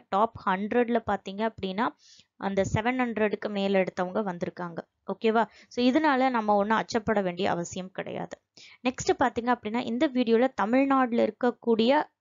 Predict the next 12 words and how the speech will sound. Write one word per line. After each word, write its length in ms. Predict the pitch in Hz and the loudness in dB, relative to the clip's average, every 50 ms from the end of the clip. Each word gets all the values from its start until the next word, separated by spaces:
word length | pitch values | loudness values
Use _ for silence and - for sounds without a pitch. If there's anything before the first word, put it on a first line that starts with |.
| _ - | _ 0
காலேஜஸ்ல 640 | 220 208 208 226 233 220 233 233 226 - - 220 247 294 - _ _ - - _ _ - | 0 2 2 2 2 0 -2 -4 -4 -4 -2 0 0 0 -2 _ _ -20 -20 _ _ -8
ஸ்டேட் 340 | - - 269 277 302 311 - - - | -2 2 4 4 4 2 0 -2 0
கோட்டாவை 340 | 247 233 - - 220 214 208 202 | 0 0 0 0 2 2 2 2
வச்சு 200 | 202 196 - - 220 | 2 0 -2 -2 -2
நான் 140 | 214 202 - | -2 -2 -4
சொல்லியிருக்கேன். 460 | - 208 196 208 208 190 - 262 262 240 | -4 0 2 2 2 2 0 -2 0 0
வேற 120 | 214 196 190 185 | 0 0 0 0
எந்த 120 | 196 208 208 - | 0 -2 -2 0
காலேஜஸை 400 | 214 208 202 190 202 196 - 202 - | 0 -2 -2 -4 -6 -10 -8 -6 -6
பத்தியும் 280 | 190 - - 196 202 190 | -6 -6 -6 -8 -6 -6
நான் 120 | 185 180 - | -6 -8 -8
சொல்லல. 280 | - 180 180 185 190 220 | -6 -4 -2 0 0 0